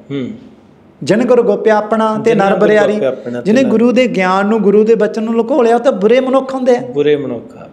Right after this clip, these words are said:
Speaker 1: ਬਿਲਕੁਲ।
Speaker 2: ਤੇ ਉਹਨਾਂ ਦੇ ਤਾਂ, ਉਹਨਾਂ ਨੂੰ ਤਾਂ ਮੱਥੇ ਨਹੀਂ ਲਾਉਣਾ ਚਾਹੀਦਾ।
Speaker 1: ਹੂੰ।
Speaker 2: ਤੇ ਆਪਾਂ ਜਿਹੜੇ ਗੁਰੂ ਦੇ ਗਿਆਨ ਨੂੰ ਲੁਕਾਉਂਦੇ ਆ, ਆਪਾਂ ਕਹਿੰਦੇ ਮਹਾਂਪੁਰਖਾਂ ਦੇ ਦਰਸ਼ਨ ਕਰਨ ਚੱਲੇ ਆ।
Speaker 1: <laughs>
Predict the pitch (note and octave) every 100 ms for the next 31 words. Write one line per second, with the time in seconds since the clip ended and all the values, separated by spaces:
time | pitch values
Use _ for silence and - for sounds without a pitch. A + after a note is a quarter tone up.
0 | C3+ C#3 C#3 - G3 A#3 C4 A#3+ B3 A#3
1 | B3+ B3 G#3+ G#3+ A#3+ A#3+ B3 A#3+ A#3+ B3
2 | B3 A#3 - - C3 D#3+ F3+ D#3+ B2+ -
3 | - G#3 G#3+ A3 A#3+ E3 A3 C4+ G#3 A3
4 | A#3 A3 G#3 G#3 A3+ A3+ A#3+ A3+ G#3+ G#3+
5 | A3 A#3 A3+ G#3+ A3+ A3+ G#3 G#3 F3+ D#3
6 | E3+ D#3+ E3+ E3+ D#3+ E3 E3 - - C#3
7 | - F3 - - F3 - - - - -
8 | -